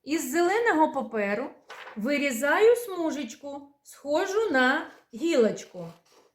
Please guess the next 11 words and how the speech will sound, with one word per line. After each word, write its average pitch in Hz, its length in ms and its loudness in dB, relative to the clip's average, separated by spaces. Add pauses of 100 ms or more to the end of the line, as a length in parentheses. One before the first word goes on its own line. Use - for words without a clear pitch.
(140)
Тоненьку 339 640 0
смужечку 220 640 -2
можна 208 360 -4
вирізати. 180 680 -10 (2750)
Так. 180 480 -14 (1080)
І 349 140 -16
можна 214 460 -6
розділити 196 680 -12
її 180 160 -14
трішки 185 480 -20
навпіл. 175 680 -12